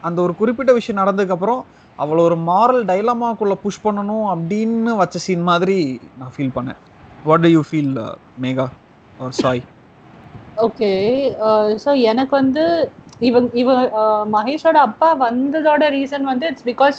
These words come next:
Speaker 2: uh, this, uh, lady has been avoiding his calls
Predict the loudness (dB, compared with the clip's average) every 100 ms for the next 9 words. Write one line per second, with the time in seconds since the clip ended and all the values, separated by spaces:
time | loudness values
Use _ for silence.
0 | -4 0 0 0 -4 -8 -6 0 2 4
1 | 4 4 2 2 2 2 2 0 0 -4
2 | -4 -2 0 0